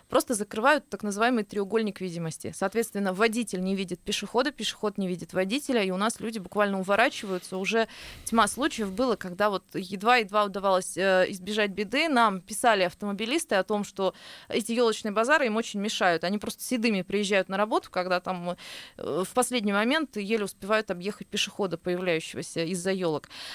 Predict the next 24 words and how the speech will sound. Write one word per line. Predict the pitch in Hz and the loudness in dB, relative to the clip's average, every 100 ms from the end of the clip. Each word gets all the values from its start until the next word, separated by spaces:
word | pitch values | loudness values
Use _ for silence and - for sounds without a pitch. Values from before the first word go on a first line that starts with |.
| - | 0
А, | - 214 208 208 208 | 6 8 8 6 4
я | 208 330 | 2 0
позвонила | 262 269 330 285 | 2 0 2 0
сегодня | - 226 226 208 196 | 0 -2 -2 -2 -4
челябинскому | - 233 220 - 220 | 0 0 0 -2 0
урбанисту | 214 214 254 269 262 208 | 2 4 4 4 0 -4
Льву | 196 220 | -2 -2
Владову. | 202 208 285 302 220 175 | 0 4 4 6 2 2
Он | 190 202 | 2 0
в | - | -2
своем | 214 208 196 185 | 0 2 2 0
блоге | 190 240 180 | 2 2 2
написал | 185 185 208 294 285 | -4 -2 2 4 4
о | |
том, | 214 208 | 4 -2
что | 190 - 185 175 | -4 0 2 2
блог | 175 262 269 | 6 6 6
«Животворящий | 220 233 233 254 226 - | 4 0 4 4 4 0
делает | 202 220 214 | -4 0 0
чудеса», | 208 240 220 - 349 349 | -2 -6 -6 4 6 6
и | - 214 208 185 - | 4 -2 -2 -4 0
после | 220 220 226 202 185 | 0 2 2 4 4
сообщений | 160 - 208 - 233 196 170 160 | 2 0 0 0 -2 0 -2 -2
о | - 170 165 | 4 6 6